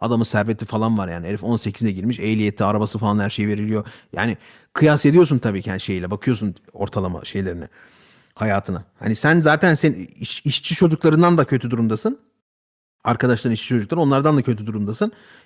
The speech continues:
Bir de bunun üst-, bir üstü var. Hepsini görüyorsun. Diyorsun ki arkadaş benim de bir şeyler yapmam gerekiyor. O geliyor. Tamamıyla iyi olan şeyleri görmüyor hayatındakileri. Sadece negatif kısımları görüyor.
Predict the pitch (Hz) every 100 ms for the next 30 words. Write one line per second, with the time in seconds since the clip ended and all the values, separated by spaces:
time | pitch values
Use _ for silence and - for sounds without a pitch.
0 | - 139 165 170 170 - 160 160 - 123
1 | 143 - 139 117 113 123 208 208 220 196
2 | 180 208 175 170 175 139 - - - -
3 | 113 151 143 131 147 139 123 110 104 -
4 | - 233 233 220 208 262 339 - _ _
5 | _ _ _ _ _ _ - 165 208 220
6 | 262 254 202 135 - - _ 185 226 208
7 | 196 185 190 180 170 180 190 185 156 135
8 | 123 131 120 - 202 269 277 269 226 190
9 | 175 - - 143 127 110 92 69